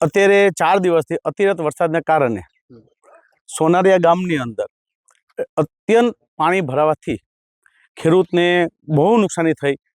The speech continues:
Speaker 1: અત્યારે હાલમાં તમે જોવો તો સારો, પશુ માટે કોઈ સારો રહ્યો નથી. માંડવીનું બહુ મોટું નુકસાન છે અને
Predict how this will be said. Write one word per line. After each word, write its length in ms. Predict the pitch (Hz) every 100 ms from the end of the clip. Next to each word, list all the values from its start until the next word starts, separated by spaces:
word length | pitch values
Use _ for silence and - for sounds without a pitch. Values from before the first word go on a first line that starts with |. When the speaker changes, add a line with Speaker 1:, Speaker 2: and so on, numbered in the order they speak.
| _ 160
Speaker 1:
અત્યારે 260 | 160 165 -
હાલમાં 280 | 165 185 185
તમે 200 | 185 143
જોવો 180 | 147 185 185 _ _ _ -
તો 100 | 170 185 185 - - -
સારો, 300 | 156 214 185 - _ -
પશુ 260 | 165 208
માટે 240 | 190 175 185
કોઈ 200 | 185 170
સારો 180 | 180 185
રહ્યો 260 | 143 165 214
નથી. 320 | 160 - - - _ _ _
માંડવીનું 840 | 151 175 190 196 196 175 180 175 170
બહુ 100 | 185
મોટું 260 | 180 175 175
નુકસાન 360 | 170 - 196 143
છે 160 | - 95 _ _ _ _
અને 160 | 160